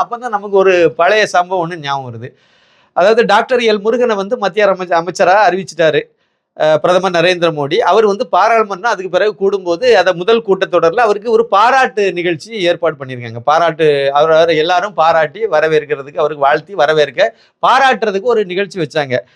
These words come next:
அந்த நிகழ்ச்சியை புறக்கணிச்ச கட்சி தான் தி மு க. அன்னைக்கே புறக்கணிச்சிட்டாங்க. ஏ, முருகனை வந்து அவங்களால ஏத்துக்கவே முடியலங்க. தி மு க காரங்களால டாக்டர் எல் முருகன் அமைச்சர் ஆனதை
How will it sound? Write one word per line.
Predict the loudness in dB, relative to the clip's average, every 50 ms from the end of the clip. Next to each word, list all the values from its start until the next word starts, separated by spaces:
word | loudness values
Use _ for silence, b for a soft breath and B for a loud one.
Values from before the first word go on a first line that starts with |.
| b b b
அந்த | b -2 0 2 2 2
நிகழ்ச்சியை | 2 2 2 2 0 0 0 0 0 0 -2 _ 0
புறக்கணிச்ச | 2 4 4 4 2 2 0 0 0 0 -2 -4 -2 -2 -2 -2 _ _ _ _ _ _ _
கட்சி | 0 2 2 2 0 -4 -6 -4
தான் | -2 -2 -4
தி | -4 -8 -10
மு | -10 -14
க. | -16 -18 _ _ _ _ _ _ _ _ _ _ _ _ _ _ _ _ _ _ _ _ _ _ _ _ _ -4
அன்னைக்கே | 0 2 2 4 4 4 4 4
புறக்கணிச்சிட்டாங்க. | 4 2 2 2 0 -2 -2 -4 -4 -4 -4 -6 -14 _ _ _ _ _ _ _ _ _ -8 -2
ஏ, | 0 2 2 2 2
முருகனை | 0 -2 -2 0 2 2 2 2 2 4 2
வந்து | 2 2 2 2 2
அவங்களால | 4 4 4 4 4 2 2 4 4
ஏத்துக்கவே | 4 2 2 0 0 0 0 0 0 -2
முடியலங்க. | -2 -2 -2 -4 -8 -10 -10 _ _ _ _ _ _ -2
தி | 0 2 2 4
மு | 4 2 2 2
க | 4 2 4 4
காரங்களால | 4 2 2 2 0 0 0 0 2 2 2 2 2 2 0 0
டாக்டர் | 0 0 0 0 0 -2 -4 -2
எல் | -2 -2 -2 -2
முருகன் | -2 -4 -2 -2 0 0 0 2
அமைச்சர் | 0 -2 0 -2 -2 0 2 2 2
ஆனதை | 2 2 2 2 0 -2 0 0 2 2 2 0